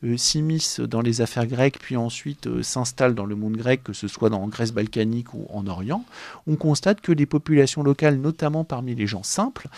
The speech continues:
parmi les gens modestes, vont reprendre certains codes de la culture romaine, en particulier le goût des combats de gladiateurs.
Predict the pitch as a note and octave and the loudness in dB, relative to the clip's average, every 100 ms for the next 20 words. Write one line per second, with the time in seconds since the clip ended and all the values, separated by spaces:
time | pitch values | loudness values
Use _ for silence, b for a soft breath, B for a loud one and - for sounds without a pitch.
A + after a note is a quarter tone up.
0 | B B B2 B2+ A#2+ A2 G#2 G2+ G2 F#3+ | B B 0 2 4 4 2 0 2 2
1 | - - B B C3+ C3 G#3+ G3+ B2+ E3 | 2 -8 B B -2 4 6 4 4 2
2 | E3+ - F#3+ D3+ - D3 - C#3+ - D3+ | 2 -2 -2 -2 -2 -4 -6 -4 0 0
3 | B2+ D3 B2+ C3 B2 A2+ G2 F#2 C#3+ A#3+ | 2 2 2 -2 -6 -6 -4 0 2 0
4 | B B _ G#3+ G#3+ - D#3 D#3+ G3+ F3 | B B _ 4 4 0 -4 -2 4 6
5 | C3 F#3 G#3 D3+ D#3+ E3 C3+ C3 - - | 4 2 -2 -2 -2 -2 -2 -2 -4 -10
6 | - | -16